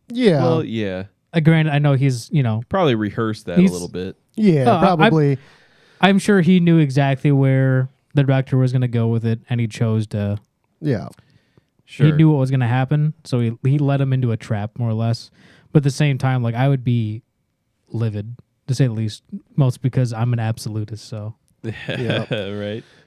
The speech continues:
Speaker 1: Well, it's, it, like I said, it, it's really sad. It's really sad that kids are, you know, having to feed into this kind of stuff, especially that parents are, you know, pushing. There's parents out there actively pushing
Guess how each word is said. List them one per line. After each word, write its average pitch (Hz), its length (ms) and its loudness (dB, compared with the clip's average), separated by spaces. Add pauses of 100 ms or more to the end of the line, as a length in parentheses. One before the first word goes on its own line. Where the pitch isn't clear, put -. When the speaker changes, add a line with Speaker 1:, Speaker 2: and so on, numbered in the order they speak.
(120)
Speaker 1:
Well, 294 280 0
it's, 185 360 -4
it, 185 380 -8
like 220 160 -2
I 180 60 2
said, 117 360 -4 (340)
it, 202 140 -4 (200)
it's 185 200 -2
really 226 260 2
sad. 151 640 -2
It's 143 180 -6
really 175 200 2
sad 151 340 -2
that 123 180 -4
kids 143 300 -2
are, 131 260 -2 (840)
you 190 120 2
know, 139 300 0
having 165 320 0
to 139 80 0
feed 175 300 -2
into 160 180 0
this 139 180 -2
kind 139 240 -2
of 127 60 -8
stuff, 139 260 -4
especially 156 440 -4
that 135 180 -4
parents 151 400 -2
are, 120 340 -4 (440)
you 151 120 -2
know, 131 340 -4 (100)
pushing. 147 560 -2 (320)
There's 214 140 0
parents 220 340 -2
out 165 180 -2
there 147 180 -2
actively 160 500 -2
pushing 127 640 -4